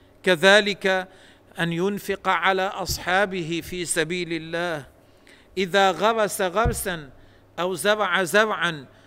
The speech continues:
بنية صالحة حتى يأكل منه الإنسان أو الطير أو الدابة،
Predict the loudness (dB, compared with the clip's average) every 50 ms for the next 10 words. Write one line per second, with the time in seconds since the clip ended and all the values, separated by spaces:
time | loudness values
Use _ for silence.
0 | _ _ _ -4 -2 0 0 0 -2 -2 -2 -2 -2 -2 -2 -6 -6 -6 -6 -8
1 | -6 -4 0 2 2 2 2 0 -4 -6 -6 -8 -8 -10 -12 -16 -20 -14 -8 -6
2 | -6 -6 -6 _ -4 -2 -2 -2 -2 -4 -6 -8 -6 -4 -4 -2 -4 -4 -4 -6
3 | -6 -6 -4 -6 -6 -6 -10 -14 _ _ _ _ _ _ _ _ -4 -4 -4 -4
4 | -6 -10 -10 -10 -10 -8 -4 -2 0 0 0 0 -2 -4 -6 -8 -8 -10 -10 -6
5 | -4 -2 -2 -4 -4 -10 -4 0 2 4 4 4 2 0 -2 -8 -14 -10 -6 -2
6 | -2 -2 -2 -4 -4 0 2 4 4 2 0 -4 -8 -8 -8 -8